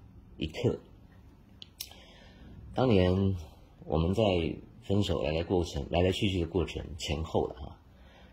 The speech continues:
当然也有一些很瞎的事情，比如说我有一些东西被小 S 发现，小 S 也不开心。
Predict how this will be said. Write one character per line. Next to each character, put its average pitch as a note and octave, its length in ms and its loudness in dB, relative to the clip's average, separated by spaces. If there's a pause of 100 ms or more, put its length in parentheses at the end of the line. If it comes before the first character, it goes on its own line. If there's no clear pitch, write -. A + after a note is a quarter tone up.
(140)
当 F2 120 0
然 D#2+ 120 2
也 D#2 100 2
有 D2+ 60 0
一 C#2+ 40 -4
些 D#2+ 200 -4
很 C2 120 -6
瞎 D2 260 -6
的 B1+ 80 -8
事 - 200 -10
情， - 260 -12 (1200)
比 D2+ 80 -4
如 D#2 80 0
说 E2 180 -2
我 D#2 120 2
有 D#2 60 2
一 C#2+ 40 -2
些 D2+ 160 -2
东 D#2+ 160 -2
西 D#2 220 -6
被 D2+ 160 -2
小 - 140 -8
S - 260 -12
发 D2 200 -4
现， C#2 280 -6
小 C#2+ 100 -8
S D2 240 -8
也 C2 80 -6
不 - 120 -14
开 C#2+ 260 -8
心。 D2+ 320 -8